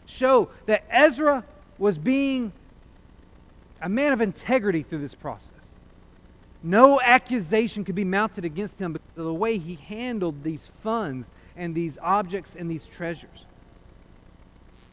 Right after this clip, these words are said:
Ezra's ensuring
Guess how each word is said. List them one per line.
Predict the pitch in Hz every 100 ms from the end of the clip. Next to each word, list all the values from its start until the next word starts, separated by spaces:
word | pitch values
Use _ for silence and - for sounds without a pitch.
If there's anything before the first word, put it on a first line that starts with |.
| - - - - - - - - - - - - - - - - - - - - - - - - -
Ezra's | 202 254 202 247 233 180
ensuring | 180 - - 220 233 185 123 110